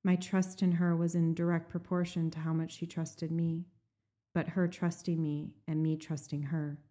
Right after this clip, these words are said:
didn't mean I trusted myself. "I want you to know we adore you and the woman you've blossomed into," my mother told me. Her terms of endearment when I was little were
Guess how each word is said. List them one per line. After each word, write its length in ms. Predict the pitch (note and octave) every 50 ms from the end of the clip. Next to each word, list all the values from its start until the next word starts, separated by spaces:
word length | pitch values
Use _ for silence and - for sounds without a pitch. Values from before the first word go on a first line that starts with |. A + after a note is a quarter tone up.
| _ _ _ _ _ _ - -
didn't 280 | E3+ D#3 D#3+ D3 -
mean 300 | C#3+ D#3 E3 E3 D#3 D3
I 80 | C#3+ C#3+
trusted 420 | - - - D3 C#3+ - - C#3+
myself. 520 | D3 D3 C#3 D3 - - B2+ C3+ D3+ E3 - _ _ _ _ _ _ _ _ _ _ _ _ _ _ _ _ _ _ _ _ _ _ _ _ _ _ _ _ _ _ _ _ _ _ _ -
"I 60 | F#3+
want 320 | F3+ F#3+ F#3 F#3 F#3 -
you 60 | F3+
to 80 | F3 F3
know 240 | F3+ F3+ F3+ F3+ F3
we 140 | F3 F3 F3
adore 360 | E3+ E3+ - F3 F3 F3 F3
you 260 | F3 F3 F3 E3+ E3+
and 140 | E3+ E3+ E3+
the 80 | E3+
woman 320 | E3 E3+ E3+ F3 E3+ E3+ E3+
you've 240 | E3 E3 E3 E3 -
blossomed 580 | E3+ E3+ E3+ E3+ E3+ - - D#3 D#3+ D#3 D3+
into," 560 | D#3+ D#3 D#3 D3+ - D#3 D3+ D3 D3 D3+ E3 - - - _ _ _ _ _ _ _ -
my 100 | E3+ E3
mother 280 | D#3+ D#3+ D#3 D3+ D3 C#3+
told 260 | D3 - D3 C#3 C3+
me. 260 | C#3 C#3 C3+ C#3 C#3 - _ _ _ _ _ _ _ _ _ _ _ _ _ _ _ _ _
Her 140 | - F#3+ F3+
terms 540 | F3+ - - F#3 F#3 F3+ F3 F3+ F3 E3+ E3+
of 140 | F3 E3 F3
endearment 580 | E3+ E3 E3 E3+ E3+ E3+ E3+ E3 E3 E3 - -
when 160 | - F3 E3 E3
I 80 | D#3+
was 240 | D#3 D#3+ D#3+ D3+ -
little 340 | E3 E3 D#3+ D#3+ D#3 D3+ D3+
were 320 | D3+ D3 C#3+ C#3 C#3+ C#3+